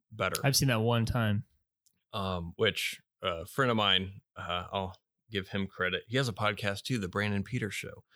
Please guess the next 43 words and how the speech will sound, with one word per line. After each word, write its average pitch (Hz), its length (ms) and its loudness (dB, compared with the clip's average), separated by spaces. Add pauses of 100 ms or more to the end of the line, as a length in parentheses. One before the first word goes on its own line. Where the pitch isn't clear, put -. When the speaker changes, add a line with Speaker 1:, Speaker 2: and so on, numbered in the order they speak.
(260)
Speaker 1:
Uh, 92 460 6 (400)
Speaker 2:
<laughs> - 400 -14
Speaker 1:
he, 123 640 2
we 123 140 2
watched 117 400 0
that 101 480 2 (120)
at 92 220 -4
Grauman's 98 400 0
Chinese 90 400 -2
Theater. - 400 -10 (460)
And 85 520 -6 (380)
Speaker 2:
Where's 143 180 2
that 120 180 4
at? 95 200 -6 (100)
Speaker 1:
uh, 87 420 -2 (200)
what? 135 240 -4 (600)
Really? 101 180 2 (320)
Speaker 2:
I 123 60 4
Speaker 1:
Oh. 107 280 2 (140)
Speaker 2:
Oh, 160 120 8
you 170 140 6
mean 185 200 4
in 139 80 6
Speaker 1:
Hollywood. 143 400 8
Speaker 2:
L 160 40 8
A? 104 180 4
Speaker 1:
Yeah. 143 260 8
Speaker 2:
Oh, 123 80 6
in 113 80 4
Hollywood. 165 360 6
Speaker 1:
Yeah. 123 320 6
Speaker 2:
Oh, 180 220 8
the, 175 340 6
I 147 80 6
thought 139 160 6
you 110 100 4
were 107 140 2
re-, 104 280 -6
referencing 113 440 2
some 117 140 2
sort 117 160 6
of, 107 40 4
like, 101 200 2